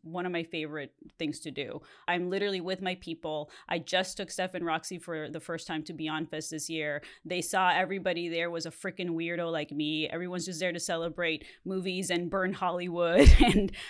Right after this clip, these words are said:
we've been able to see, uh, movie premieres like Halloween Ends, the latest installment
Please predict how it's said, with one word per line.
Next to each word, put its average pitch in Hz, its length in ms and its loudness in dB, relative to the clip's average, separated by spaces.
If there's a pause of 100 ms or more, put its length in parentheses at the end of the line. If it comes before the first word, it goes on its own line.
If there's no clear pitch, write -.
we've 190 300 -6
been 185 120 -2
able 185 220 -2
to 170 100 -4
see, 175 460 -8
uh, 151 240 -2
movie 196 240 -4
premieres 175 480 -6
like 151 240 -6 (220)
Halloween 165 460 2
Ends, 208 340 0
the 170 80 -2
latest 160 340 -4
installment 175 720 -4